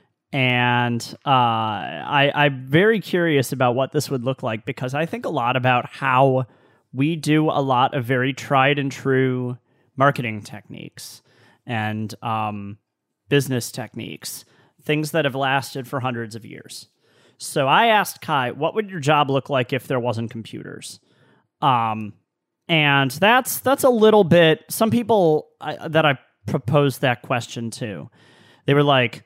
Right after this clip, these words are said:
"So before technology, are we talking, like, Amish level? Are we talking, like,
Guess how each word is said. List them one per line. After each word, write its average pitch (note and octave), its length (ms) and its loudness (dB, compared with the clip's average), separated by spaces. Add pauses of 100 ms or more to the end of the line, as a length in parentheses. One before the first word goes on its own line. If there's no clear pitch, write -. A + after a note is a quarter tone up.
(120)
"So B2 840 2
before A#2+ 240 -2
technology, C#3 600 -6
are C#3 80 -4
we A#2 80 -8
talking, C3 280 -10
like, A2 260 -8
Amish A#2+ 400 -4
level? G3+ 500 -2 (380)
Are C3 80 -10
we B2+ 80 -2
talking, B2+ 360 -10
like, A2+ 280 -8